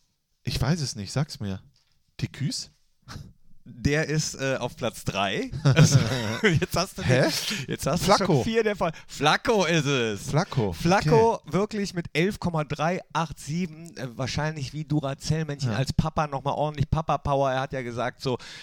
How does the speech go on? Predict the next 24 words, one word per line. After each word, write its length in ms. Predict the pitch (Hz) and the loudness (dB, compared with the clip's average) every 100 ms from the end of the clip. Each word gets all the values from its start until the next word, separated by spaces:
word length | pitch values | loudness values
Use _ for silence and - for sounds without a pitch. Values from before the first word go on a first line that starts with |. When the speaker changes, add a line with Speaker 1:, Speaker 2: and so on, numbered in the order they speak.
| - | -8
Speaker 2:
ja, 260 | 113 139 135 | -2 -2 -2
haben 140 | 139 | -4
mir 100 | 139 | -6
schon 140 | - | -8
einige 340 | - 139 160 135 | -6 -6 -6 -10
gesagt, 380 | 127 127 135 139 | -6 -4 -4 -6
dass 100 | - | -4
das 180 | 143 | -4
beflügelt. 540 | - 131 - 139 139 120 | -4 -6 -2 -2 -2 -4
Ich 80 | 123 | -4
hab's 180 | 131 | -6
nicht 200 | - 127 | -8 -10
geglaubt, 400 | - 110 113 139 | -8 -2 0 0
aber 120 | 90 113 | -2 -2
nach 140 | 123 | -4
dem 100 | 120 | -6
Spiel 220 | - 120 | -8 -6
ja. 220 | 110 85 | -2 -2
Die 80 | 95 | -4
meisten 360 | 113 143 151 147 | -2 -2 -2 -6
Kilometer, 640 | 156 135 131 147 143 131 | -6 -4 -4 -4 -6 -6
zwei 320 | - - 139 | -4 -2 0
Dinger 320 | 147 147 156 | 0 -2 -2
gemacht. 380 | 131 131 131 - | -4 -4 -6 -6